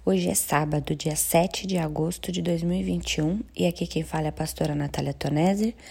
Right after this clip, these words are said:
E hoje eu quero compartilhar com vocês um devocional muito especial, que sempre acalma meu coração. Ele foi escrito pelo pastor John Piper. Vamos lá? Misericórdia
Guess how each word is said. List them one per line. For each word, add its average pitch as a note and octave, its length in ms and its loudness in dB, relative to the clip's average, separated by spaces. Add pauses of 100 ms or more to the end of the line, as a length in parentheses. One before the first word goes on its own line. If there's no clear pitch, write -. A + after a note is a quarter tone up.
(560)
E A3 160 6
hoje G#3 480 2 (360)
eu G3 120 6
quero G3 280 4
compartilhar F#3 680 2
com D3+ 160 -4
vocês D#3 580 4 (320)
um F#3+ 120 4
devocional F3 640 4
muito G3 340 2
especial, G#3 640 2 (160)
que - 100 -4
sempre A3+ 440 4
acalma F3+ 400 4
meu F#3+ 140 6
coração. - 600 2 (540)
Ele G#3 180 6
foi F3 220 4
escrito F3 500 0
pelo E3+ 240 4
pastor F3 480 2
John G3 320 4
Piper. - 540 0 (120)
Vamos E3 320 8
lá? G3+ 200 6 (1000)
Misericórdia G3+ 1160 4